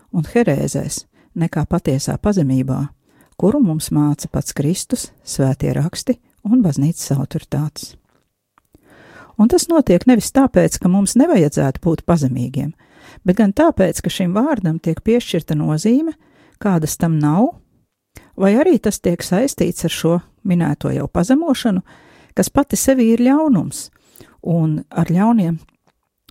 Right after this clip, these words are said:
ar ļauniem darbiem vai ar ļaunām metodēm, nu, diez vai mēs varēsim sasniegt, sasniegt labus mērķus. Protams, ka savu daļu šajās izpratnes kļūdās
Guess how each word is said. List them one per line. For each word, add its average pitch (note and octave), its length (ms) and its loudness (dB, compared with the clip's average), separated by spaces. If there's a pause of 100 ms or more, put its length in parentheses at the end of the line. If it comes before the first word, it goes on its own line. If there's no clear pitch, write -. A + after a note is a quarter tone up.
(100)
ar D#3+ 80 0
ļauniem F#3+ 440 2
darbiem G#3 400 2
vai D#3+ 180 2
ar E3+ 80 -2
ļaunām F#3+ 380 2
metodēm, D#3 580 0 (180)
nu, E3+ 340 -2
diez E3 340 -2
vai C#4 120 2
mēs - 220 -4
varēsim D3 380 -4
sasniegt, E3+ 500 -4
sasniegt D3+ 420 -2
labus D3+ 320 -4
mērķus. G#3 480 2 (1700)
Protams, F#3+ 440 2 (640)
ka G3 160 2
savu D4 320 4
daļu A3+ 300 4 (240)
šajās A#3+ 480 0
izpratnes - 460 -2
kļūdās A3 520 2